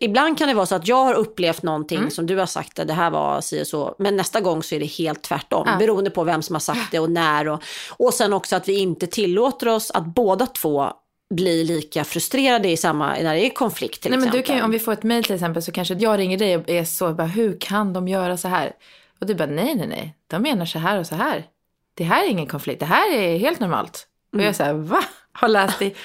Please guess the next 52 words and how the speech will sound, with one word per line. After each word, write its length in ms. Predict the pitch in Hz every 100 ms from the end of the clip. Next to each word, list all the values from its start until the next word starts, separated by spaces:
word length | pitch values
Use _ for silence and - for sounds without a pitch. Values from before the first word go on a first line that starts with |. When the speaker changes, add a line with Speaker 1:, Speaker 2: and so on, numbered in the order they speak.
| -
Speaker 2:
helt 240 | 381 247 190
annorlunda. 260 | 175 185 349
Speaker 1:
Du 20 |
bara, 120 | 302 254
"Det 80 |
är 100 | 311
ju 60 | 269
världskrig, 680 | 311 359 233 165 - 320 381
Speaker 2:
Ja, 80 | 277
Speaker 1:
vad 100 | 415
Speaker 2:
men 100 | 302
Speaker 1:
håller 80 | 311
du 60 | -
på 280 | 370 466 302
med?" 220 | 220 359
Speaker 2:
<laughs> 40 | 359
det 40 |
är 60 | 233
Speaker 1:
Och 60 |
sen 180 | - -
är 80 | 233
Speaker 2:
katastrof. 480 | 262 262 403 294 175 -
Speaker 1:
Och 160 | 349 349
tvärtom 560 | - 214 - 170 - - -
Speaker 2:
Ja, 120 | 269
men 80 | 320
Speaker 1:
också. 40 | 330
Speaker 2:
precis. 160 | 285 202
Och 80 |
sen 100 | 202 254
är 40 |
det 40 | 262
Speaker 1:
Mm. 60 |
Speaker 2:
ibland 200 | 254 240
är 40 | 226
det 60 |
tvärtom. 400 | 214 202 202 254
Och 60 | 185
du 60 | 214
Speaker 1:
Mm. 80 | 269
Speaker 2:
säger, 200 | 190 175
"Nej, 120 | 190
men 140 | 170
gud, 160 | 165 254
jag 120 | 151
tyckte 180 | 277 302
att 60 | 220
det 60 |
var 80 | 160
ett 60 | -
positivt 500 | 403 427 170 - -
mejl." 280 | - -